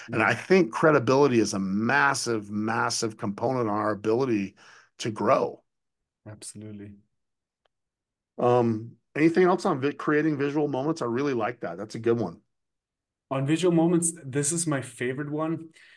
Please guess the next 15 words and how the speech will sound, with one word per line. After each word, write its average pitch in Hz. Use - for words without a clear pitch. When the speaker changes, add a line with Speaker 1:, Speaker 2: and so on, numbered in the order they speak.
Speaker 2:
The 143
other 151
one 160
that 143
one 131
can 131
use, 143
and 123
that 139
is -
tied 127
to 131
emotions 120
as 110
well. 117